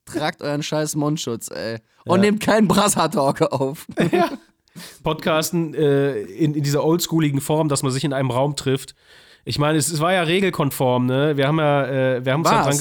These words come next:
Speaker 2: gehalten, aber sie,
Speaker 1: Ich,
Speaker 2: das
Speaker 1: ey, du, ich hab mich generell immer an die Regeln gehalten.
Speaker 2: Ja,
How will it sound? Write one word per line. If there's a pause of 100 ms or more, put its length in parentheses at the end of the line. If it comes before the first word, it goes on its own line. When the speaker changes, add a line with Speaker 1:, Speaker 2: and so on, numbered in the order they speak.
Speaker 2:
gehalten,
aber
sie,
Speaker 1:
Ich,
Speaker 2:
das
Speaker 1:
ey,
du,
ich
hab
mich
generell
immer
an
die
Regeln
gehalten.
Speaker 2:
Ja,